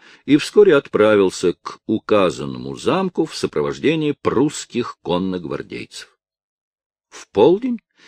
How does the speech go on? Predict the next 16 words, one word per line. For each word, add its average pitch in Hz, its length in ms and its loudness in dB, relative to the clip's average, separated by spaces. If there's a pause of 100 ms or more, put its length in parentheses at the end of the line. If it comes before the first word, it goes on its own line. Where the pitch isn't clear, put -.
(160)
в - 120 -14
замок 113 520 0
Бельвю 85 640 0 (380)
приехал 143 560 2
король 98 500 2 (240)
со - 220 -8
свитой. - 580 -16 (720)
Наполеон 95 640 2 (640)
в - 220 -18
полной 92 400 4
парадной 76 420 -4
форме, 110 420 2 (440)
с - 180 -2
орденом 101 480 4
почетного 90 640 2
легиона, 117 520 2